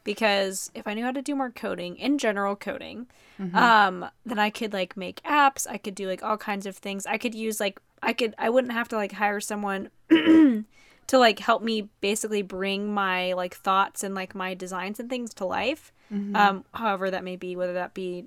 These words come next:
Speaker 1: you know, intensive animating, if, if that's, um, you know, for, like, a website, but, like, more intense than, like, just, like, a Squarespace, easy to build,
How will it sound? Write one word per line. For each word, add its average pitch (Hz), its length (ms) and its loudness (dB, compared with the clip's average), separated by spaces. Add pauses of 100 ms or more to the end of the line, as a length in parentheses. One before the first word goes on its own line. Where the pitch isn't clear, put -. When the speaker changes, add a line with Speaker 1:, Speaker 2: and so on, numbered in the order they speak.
(100)
Speaker 1:
you 196 100 -10
know, 180 260 -8
intensive 190 580 -8
animating, 180 600 -8
if, - 300 -16
if 196 120 -18
that's, 180 280 -10
um, 185 400 -14 (800)
you 220 140 0
know, 185 160 0
for, 185 220 -4
like, 180 180 -2
a 180 40 2
website, 202 1000 2
but, 190 100 -4
like, 185 180 -2
more 180 220 -10
intense 185 380 -10
than, 180 100 -12
like, 180 180 -10
just, 180 200 -12
like, - 140 -14
a - 40 -14
Squarespace, 185 720 -8
easy 196 200 -10
to 185 100 -14
build, 233 380 -2